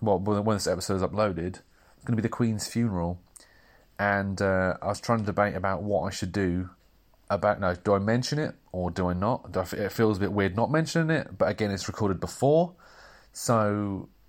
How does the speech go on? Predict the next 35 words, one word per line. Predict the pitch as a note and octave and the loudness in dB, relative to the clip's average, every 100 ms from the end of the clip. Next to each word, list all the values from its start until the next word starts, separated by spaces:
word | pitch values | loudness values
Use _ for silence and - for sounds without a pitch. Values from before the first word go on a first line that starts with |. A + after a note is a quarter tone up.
| _ _ _ | _ _ _
and | - | 2
also | F3+ F#3 | 2 2
the | B2 - | -2 2
f-, | |
this, | C3+ D3+ | 2 2
the | C3+ C3 | 2 4
what | B2+ | 6
other | B2 C3 | 6 4
important | A2+ G2+ C3+ G#2+ F#2+ | 4 2 2 2 -2
thing, | - - - | -6 -16 -4
'cause | D#3 | 2
no | F3 F#3+ | 6 6
one | E3 D#3+ | 6 4
listens, | E3 E3+ - F2 E2+ G#2 - - - - - | 4 2 0 -2 -2 -4 -6 -10 -14 -12 -2
there's | A#2+ | 2
not | D3 B2 | 6 6
a | |
lot | C3 A#2+ | 6 2
of | G#2+ | 0
point | - C3+ A#2 | 0 0 2
really | A2 A#2+ | 2 2
mentioning | B2+ C#3 - F#2+ F2+ | 2 0 0 -2 0
in | E2+ | 0
it. | E2 - _ _ - - - | -2 -4 _ _ -20 -20 -12
So | - C#3 | 6 8
I | B2+ | 10
thought | E3 D3 | 6 2
to | |
myself, | B2+ C#3 | 2 2
I'm | B2+ | 4
not | D3 - | 4 4
gonna | D#3 | 2
mention | C#3+ C#3+ C3+ G2+ E2+ | 2 2 0 -2 -2
it | G2 - _ _ _ - _ | -4 -6 _ _ _ -20 _
because | B2 C3+ B2 A#2 - - | 0 6 6 6 -2 -8